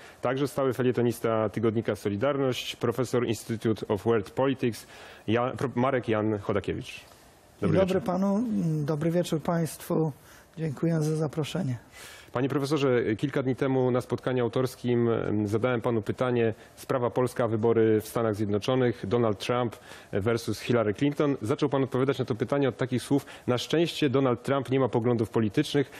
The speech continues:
Speaker 1: osiem razy dziennie je zmienia”. Strach się bać, przecież to za chwilę może być przywódca Stanów Zjednoczonych.
Speaker 2: Naturalnie, ale ta-, tak właśnie wygląda demokracja.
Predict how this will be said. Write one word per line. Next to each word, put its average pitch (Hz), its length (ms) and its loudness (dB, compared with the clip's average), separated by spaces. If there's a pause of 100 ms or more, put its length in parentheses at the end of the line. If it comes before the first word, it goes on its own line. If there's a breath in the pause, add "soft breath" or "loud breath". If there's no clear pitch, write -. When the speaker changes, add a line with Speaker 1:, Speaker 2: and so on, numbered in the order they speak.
(220 loud breath)
Speaker 1:
osiem 139 360 4
razy 120 260 0
dziennie 120 360 4
je 101 80 6
zmienia”. 98 420 2 (440 loud breath)
Strach - 300 -2
się 135 140 -2
bać, 143 300 2
przecież 95 220 -6
to 107 160 0
za 107 120 0
chwilę 110 220 -2
może 107 140 2
być 107 120 0
przywódca 117 680 2 (220)
Stanów 107 300 -2
Zjednoczonych. 117 520 0 (600 loud breath)
Speaker 2:
Naturalnie, 180 560 -4
ale 143 180 -4
ta-, 143 220 -6 (180)
tak 143 160 -6
właśnie 147 340 -4
wygląda 151 400 -2
demokracja. 214 760 -2